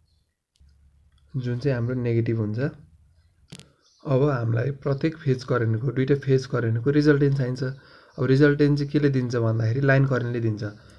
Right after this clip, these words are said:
अब लाइन करेन्टको लागि यहाँबाट बिचबाट यस्तरी तान्नु,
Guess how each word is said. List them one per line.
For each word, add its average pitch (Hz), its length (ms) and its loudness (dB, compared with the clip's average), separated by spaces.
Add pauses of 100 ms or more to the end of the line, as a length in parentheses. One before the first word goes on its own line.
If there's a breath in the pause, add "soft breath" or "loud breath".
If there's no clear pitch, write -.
(120 loud breath)
अब 131 80 -2
लाइन 139 320 2
करेन्टको - 1600 -6
लागि 117 320 0 (1700)
यहाँबाट 127 320 -8
बिचबाट 123 320 -10
यस्तरी 127 480 -8
तान्नु, 127 280 -6